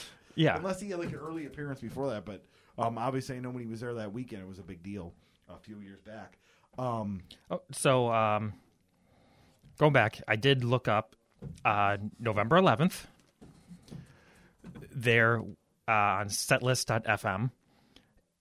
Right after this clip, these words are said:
Speaker 1: at San Bernardino, California,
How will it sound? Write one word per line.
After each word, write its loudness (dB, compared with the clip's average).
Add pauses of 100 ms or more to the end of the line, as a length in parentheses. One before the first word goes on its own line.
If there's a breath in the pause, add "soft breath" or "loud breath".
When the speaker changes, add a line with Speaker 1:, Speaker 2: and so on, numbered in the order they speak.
(680)
Speaker 1:
at -6
San 2
Bernardino, 4
California, 2